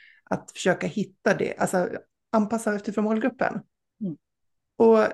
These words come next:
Speaker 1: jag la ner jättemycket timmar på att tänka kring det där och det skavde liksom hela tiden. Och sen hittade jag just en sån där förlösande mening. Det var så här, men vad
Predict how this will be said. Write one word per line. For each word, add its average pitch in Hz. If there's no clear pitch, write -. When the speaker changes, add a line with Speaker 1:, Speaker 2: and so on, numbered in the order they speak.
Speaker 1:
jag 233
la 247
ner 247
jättemycket 262
timmar 175
på 170
att 151
tänka 180
kring 175
det 165
där 190
och 196
det 202
skavde 233
liksom 196
hela 185
tiden. 185
Och 220
sen 262
hittade 277
jag 208
just 170
en 165
sån 170
där 160
förlösande 165
mening. 180
Det 208
var 220
så 214
här, 180
men 240
vad 262